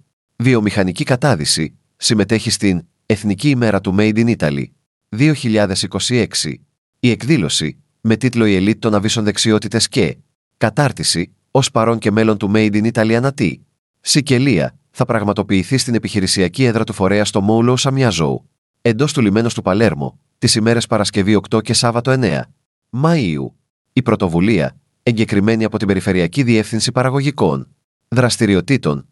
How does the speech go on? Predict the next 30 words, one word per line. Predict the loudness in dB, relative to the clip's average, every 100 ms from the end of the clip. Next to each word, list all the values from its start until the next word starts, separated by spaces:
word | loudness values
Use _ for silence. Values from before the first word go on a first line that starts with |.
| _ -12
στοχεύει | -2 0 2 0
στο | 0
να | 0
γνωρίσει | 0 2 0 0
το | -4
κοινό | 0 0
από | 0
κοντά | 0 0 2
έναν | 2 0
ζωτικό | -2 -4 -4 -2
τομέα | 0 2 2
για | 0
την | -2
οικονομία | -2 -2 0 -2
της | -2 -6 -6 -8 _ _ _
θάλασσας | -2 0 0 -4 -6 -6
και | -6
την | -6
υποβρύχια | -6 -4 -4 -4 -4
μεταλλουργία. | -4 -4 -4 -4 -4 -4 -6 _ _ _ _
Αυτό | -4 -4 0 2
είναι | 2
το | -2
πρόγραμμα | 0 0 2 0
της | -2
εκδήλωσης, | -4 0 0 0 -2
διαρθρωμένο | 0 0 0 0 0 0
σε | -2
συνεδρίες | -2 -2 0 0 0
των | 0 -2 -2